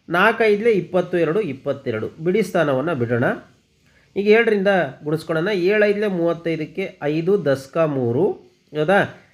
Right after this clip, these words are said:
ಏಳು ನಾಲ್ಕಲೆ ಇಪ್ಪತ್ತೆಂಟು, ಮೂರು ಮೂವತ್ತೊಂದು. ಆ, ಈಗ ನೋಡಿ, ಕೂಡೋಣ. ಐದು, ಎರಡು ಐದು ಏಳು,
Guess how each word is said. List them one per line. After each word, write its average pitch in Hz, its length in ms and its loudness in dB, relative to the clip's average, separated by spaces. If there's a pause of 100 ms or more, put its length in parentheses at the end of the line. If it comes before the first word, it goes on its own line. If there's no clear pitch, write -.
(160)
ಏಳು 220 560 4
ನಾಲ್ಕಲೆ 190 340 0
ಇಪ್ಪತ್ತೆಂಟು, 175 800 -4
ಮೂರು 170 300 -2
ಮೂವತ್ತೊಂದು. 147 640 -2 (800)
ಆ, 175 60 4
ಈಗ 208 200 2
ನೋಡಿ, 196 180 6
ಕೂಡೋಣ. 196 380 2 (240)
ಐದು, 147 340 -2 (540)
ಎರಡು 175 380 2
ಐದು 175 200 0
ಏಳು, 139 500 0